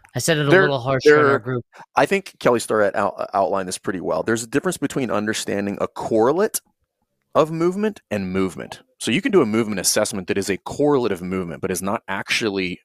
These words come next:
Speaker 2: movement per se. Th-, there's a difference. One gives you some information, maybe not entirely accurate to an actual movement.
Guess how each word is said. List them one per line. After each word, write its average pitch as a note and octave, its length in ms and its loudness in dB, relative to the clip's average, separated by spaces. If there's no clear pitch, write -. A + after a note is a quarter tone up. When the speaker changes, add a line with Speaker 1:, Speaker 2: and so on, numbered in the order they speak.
Speaker 2:
movement F2 720 -2
per D2+ 120 -6
se. - 220 -2
Th-, - 120 -6
there's C#3 180 4
a A2+ 60 -2
difference. - 420 0
One C#3 360 0
gives B2+ 280 -2
you A2+ 300 0
some C#3+ 300 2
information, G#2 800 -4
maybe A2+ 200 0
not G#2+ 220 0
entirely G2 520 -4
accurate F2+ 500 -4
to F#2+ 180 -2
an E2+ 120 -6
actual F#2 500 -4
movement. D#2+ 420 -8